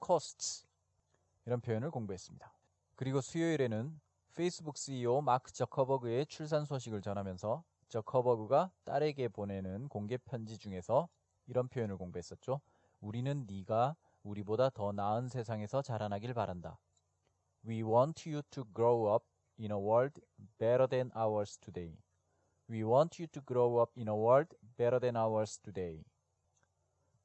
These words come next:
목요일에는 축구 리버풀 얘기를 하면서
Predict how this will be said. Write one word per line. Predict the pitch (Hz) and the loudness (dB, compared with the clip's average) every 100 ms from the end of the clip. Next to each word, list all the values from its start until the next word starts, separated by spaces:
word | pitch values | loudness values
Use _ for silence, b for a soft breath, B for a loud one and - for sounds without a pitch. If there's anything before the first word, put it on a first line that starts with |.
| - | -8
목요일에는 | 113 117 165 165 151 147 175 185 185 - _ | -6 0 2 2 2 2 0 0 -6 -12 _
축구 | - - - - 143 135 175 185 | -14 -14 -16 -6 -2 2 2 0
리버풀 | 139 139 147 139 - 127 123 110 | -2 2 4 2 -2 -4 -2 -2
얘기를 | 107 104 104 | -4 -2 -4
하면서 | 104 98 98 135 185 | -2 -6 0 2 2